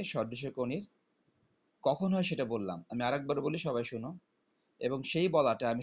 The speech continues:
সরাসরি চিত্রের মাধ্যমে বলে দিই। সবাই দেখো, দুইটি বহুভুজের যদি ধারাবাহিকভাবে প্রত্যেকটা কোণ যদি সমান হয়, কীরকম খেয়াল করো তো, এই কোণটা এই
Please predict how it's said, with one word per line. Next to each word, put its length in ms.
সরাসরি 400
চিত্রের 340
মাধ্যমে 340
বলে 200
দিই। 120
সবাই 300
দেখো, 200
দুইটি 380
বহুভুজের 580
যদি 360
ধারাবাহিকভাবে 720
প্রত্যেকটা 540
কোণ 160
যদি 140
সমান 320
হয়, 160
কীরকম 360
খেয়াল 220
করো 200
তো, 60
এই 180
কোণটা 420
এই 160